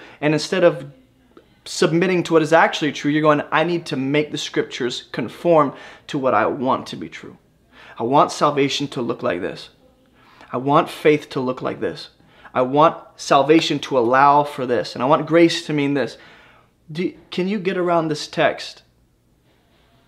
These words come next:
"By this it is evident who are the children of God, who are the children of the devil." Well, that's the person who lives in unbelief. Yeah, they are living in unbelief. It is a perpetual, continual lifestyle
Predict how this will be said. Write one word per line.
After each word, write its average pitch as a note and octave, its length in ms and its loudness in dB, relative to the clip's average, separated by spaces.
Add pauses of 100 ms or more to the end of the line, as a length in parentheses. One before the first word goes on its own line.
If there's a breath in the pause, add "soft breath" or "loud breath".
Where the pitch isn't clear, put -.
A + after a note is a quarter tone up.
(1400 soft breath)
"By D3+ 140 2
this F#3 200 0
it F#3 120 2
is D#3+ 100 -4
evident E3+ 400 0
who D#3 120 -2
are D3 60 2
the C#3+ 60 -6
children E3+ 480 -2
of D#3+ 160 -10
God, A#2 360 0 (460 soft breath)
who D3 120 -2
are C#3 40 2
the B2 80 -4
children D3 460 -2
of B2+ 80 -4
the A2+ 60 -6
devil." G#2 260 -2
Well, E3+ 140 2
that's A3 160 0
the A3 80 -2
person F#3 380 -4
who E3+ 120 2
lives E3+ 320 0
in D#3+ 100 -4
unbelief. D3+ 520 -2 (400 soft breath)
Yeah, F3 320 2 (580)
they D#3+ 120 4
are G3 180 6
living D3 240 0
in B2+ 100 -2
unbelief. A2+ 480 -4 (640)
It D#3 100 0
is D3+ 140 0
a D3 100 2
perpetual, D#3 840 0
continual D3+ 840 0
lifestyle C#3 960 -2